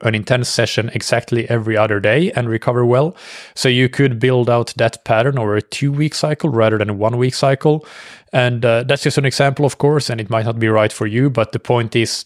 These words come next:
that, uh, if you limit yourself to it, everything has to fit in a weekly cycle, then it might force you to either overshoot or undershoot a more optimal target. So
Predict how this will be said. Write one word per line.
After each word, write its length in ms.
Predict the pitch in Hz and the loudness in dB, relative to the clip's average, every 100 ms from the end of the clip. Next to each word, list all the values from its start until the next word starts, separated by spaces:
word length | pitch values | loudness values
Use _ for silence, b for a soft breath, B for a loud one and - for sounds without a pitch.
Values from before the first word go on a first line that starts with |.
| - | -2
that, 420 | 113 104 - - - - | 0 0 -4 -12 -12 -12
uh, 100 | 143 | -6
if 200 | 117 - | -6 -4
you 60 | 117 | -2
limit 260 | 143 151 | 0 0
yourself 460 | 135 - 127 120 - | 0 2 0 0 -6
to 300 | 123 113 113 - 120 | -6 -4 -6 -10 -6
it, 160 | 139 _ - | -6 _ -4
everything 440 | 131 123 - 117 | -2 -2 -2 -2
has 200 | 110 117 | -2 -2
to 80 | - | -4
fit 220 | - 117 | -2 0
in 80 | 107 | 0
a 60 | 104 | 0
weekly 300 | 113 120 131 | -2 -2 -2
cycle, 440 | 131 131 - 135 | 0 0 0 0
then 260 | 117 110 104 B B B B | 2 0 -2 B B B B
it 140 | 123 | -4
might 400 | 123 120 117 110 | 0 2 2 0
force 400 | - 131 127 117 | -2 2 2 0
you 60 | - | -4
to 200 | - 120 | -4 -2
either 220 | 117 107 | 0 2
overshoot 480 | 120 135 131 156 139 | 4 2 2 0 0
or 120 | 113 | 0
undershoot 600 | 110 120 120 - 131 127 | 0 0 -2 0 -2 0
a 80 | 110 | -2
more 240 | 110 107 | 0 0
optimal 420 | 110 117 127 127 | -2 -2 -2 -2
target. 520 | 123 131 127 143 - - | 0 0 0 -4 -6 -16
So 460 | - 117 104 104 | -4 0 0 -2